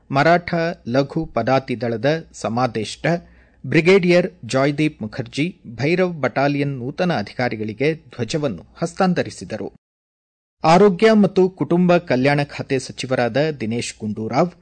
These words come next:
ನಾಳೆ ಇಪ್ಪತ್ತೇಳರಂದು ಬೆಳಗ್ಗೆ ಹತ್ತು ಗಂಟೆಗೆ ಧಾರವಾಡದ ಜಿಲ್ಲಾ ಆರೋಗ್ಯ ಮತ್ತು ಕುಟುಂಬ ಕಲ್ಯಾಣ ಅಧಿಕಾರಿಗಳ ಕಚೇರಿ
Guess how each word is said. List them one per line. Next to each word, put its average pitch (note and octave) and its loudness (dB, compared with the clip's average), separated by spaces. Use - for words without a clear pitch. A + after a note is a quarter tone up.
ನಾಳೆ F3+ 4
ಇಪ್ಪತ್ತೇಳರಂದು C#3+ -2
ಬೆಳಗ್ಗೆ A#2 -6
ಹತ್ತು - -6
ಗಂಟೆಗೆ B2+ -2
ಧಾರವಾಡದ F3+ 2
ಜಿಲ್ಲಾ D3 0
ಆರೋಗ್ಯ C#3 -2
ಮತ್ತು D3 -6
ಕುಟುಂಬ E3 -4
ಕಲ್ಯಾಣ A#2+ -2
ಅಧಿಕಾರಿಗಳ A2+ -6
ಕಚೇರಿ D3 -6